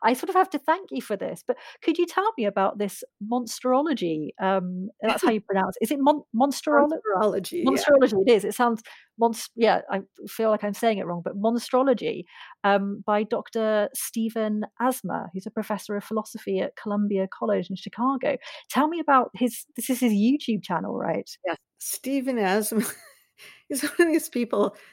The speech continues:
Speaker 2: that after I spend a few minutes with him, I just wanna crawl into a closet and weep for my wasted life. <laughs> He's, he's a gifted artist. He's a brilliant theorist, philosopher,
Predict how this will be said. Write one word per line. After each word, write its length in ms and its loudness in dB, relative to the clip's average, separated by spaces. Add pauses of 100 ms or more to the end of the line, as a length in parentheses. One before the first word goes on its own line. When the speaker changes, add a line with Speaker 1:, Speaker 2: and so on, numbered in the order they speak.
(100)
Speaker 2:
that 100 -2
after 240 -2
I 80 0
spend 300 -4
a 60 0
few 220 -4
minutes 400 -6
with 200 -6
him, 180 -6
I 80 -6
just 240 -4
wanna 160 -4
crawl 340 -2
into 200 -2
a 60 -2
closet 500 0
and 220 -2
weep 280 0
for 120 2
my 400 0 (360)
wasted 440 6
life. 460 2 (340)
<laughs> 960 -2
He's, 180 8 (760)
he's 200 -2
a 60 0
gifted 440 -4
artist. 540 -2
He's 200 -8
a 60 0
brilliant 840 -2 (100)
theorist, 800 -2
philosopher, 1000 -4